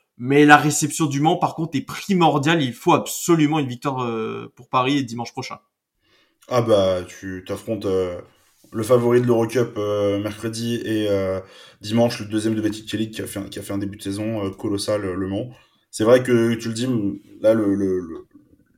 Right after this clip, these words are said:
Speaker 2: l'urgence, parce que p-, faut pas l'oublier, Paris est actuellement <laughs> lanterne rouge du championnat. Euh, l'urgence, ça reste, euh, euh, le championnat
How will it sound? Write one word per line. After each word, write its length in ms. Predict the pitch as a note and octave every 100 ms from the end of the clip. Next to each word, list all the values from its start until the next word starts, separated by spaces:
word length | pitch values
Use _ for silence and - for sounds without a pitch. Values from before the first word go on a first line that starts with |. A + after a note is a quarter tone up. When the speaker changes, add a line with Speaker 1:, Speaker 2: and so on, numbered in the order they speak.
| -
Speaker 2:
l'urgence, 760 | A#2+ B2+ A2+ C#3 D3 - - - _ _ -
parce 120 | -
que 100 | -
p-, 140 | - -
faut 120 | G2+
pas 100 | G2+
l'oublier, 340 | G2+ G2+ G#2+
Paris 300 | B2 G#2 G#2+
est 120 | G2+ G2+
actuellement 420 | G2+ B2 B2 G#3+
<laughs> 40 |
lanterne 320 | A2+ - A2
rouge 220 | G#2+ A#2+ A2+
du 120 | G#2+
championnat. 460 | G#2+ G2+ G2+ A#2+ B2+ - _ -
Euh, 80 | F#2+
l'urgence, 460 | G2+ G2+ A#2 A#2+
ça 120 | G2+ F#2+
reste, 260 | G2+ -
euh, 380 | G2 F2+ F2 E2+ - - - - -
euh, 80 | F#2+
le 100 | A2+
championnat 560 | B2 B2 A2+ G#2+ A2+